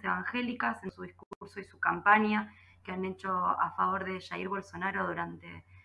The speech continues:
eh, los últimos días. Entonces, si bien los medios hegemónicos han tenido una posición, em, confusa porque no, no salieron directamente a apoyar a Jair Bolsonaro,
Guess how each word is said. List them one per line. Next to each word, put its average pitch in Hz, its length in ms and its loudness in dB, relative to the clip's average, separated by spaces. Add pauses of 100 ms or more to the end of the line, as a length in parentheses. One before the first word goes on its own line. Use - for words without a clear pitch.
(420)
eh, 175 180 -6
los 170 220 -6
últimos 180 500 -2
días. 254 440 4 (460)
Entonces, 208 720 0
si 208 140 2
bien 233 460 6
los 202 140 4
medios 220 340 2
hegemónicos 220 680 0
han 220 160 0
tenido 214 680 2 (520)
una 208 220 6
posición, 202 840 2 (600)
em, 180 840 -2
confusa 240 800 6
porque 190 320 -2
no, 185 600 0
no 190 160 -2
salieron 196 440 -2
directamente 202 680 -2
a 185 60 2
apoyar 196 340 -2
a 202 60 -2
Jair 190 220 -6
Bolsonaro, 226 760 2